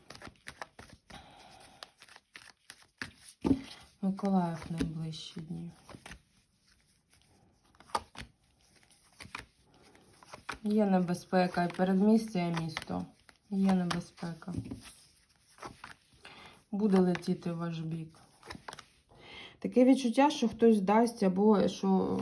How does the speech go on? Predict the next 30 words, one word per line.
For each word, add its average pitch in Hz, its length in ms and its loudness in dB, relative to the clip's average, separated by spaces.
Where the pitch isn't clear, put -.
хлопці 240 400 -2
десь 214 300 0
військові, 202 460 -2
або 185 260 2
готуються. 190 840 2
Таке 190 200 2
відчуття, 214 460 4
що 190 180 2
люди 190 260 4
тільки 196 260 -2
приїдуть 208 560 4
і 175 40 0
туди 185 240 -2
прильот 160 460 -4
буде. 160 300 -12
Щось 247 320 -2
буде 226 320 2
таке, 190 320 -2
що, 180 480 -4
ну, 190 400 -4
чекають, 180 560 -4
чекають, 269 560 -4
коли 202 260 4
якісь 190 320 0
люди 185 220 2
прибудуть 226 600 0
і 196 80 -4
туди 190 260 -2
буде 175 280 -4
вогонь. 160 460 -6